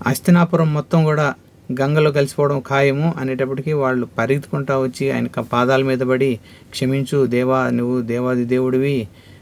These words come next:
ఆ, నువ్వు, నీ, నీ లీలలు మేము గుర్తించలేకపోయినాము" అనేసి ఆయన పాదాలు బట్టి వేడుకొని,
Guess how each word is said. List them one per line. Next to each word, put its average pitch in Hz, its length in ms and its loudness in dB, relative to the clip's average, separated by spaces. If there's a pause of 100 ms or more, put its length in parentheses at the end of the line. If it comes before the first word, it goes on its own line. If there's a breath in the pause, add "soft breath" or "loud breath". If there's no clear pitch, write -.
(140 loud breath)
ఆ, 123 200 -6
నువ్వు, 127 220 -4
నీ, 127 300 0
నీ 120 640 -2
లీలలు 127 420 2
మేము 123 360 -4
గుర్తించలేకపోయినాము" 123 1160 -2 (540 loud breath)
అనేసి 123 720 0
ఆయన 113 300 -4
పాదాలు 123 400 0
బట్టి 123 200 -2
వేడుకొని, 123 640 -2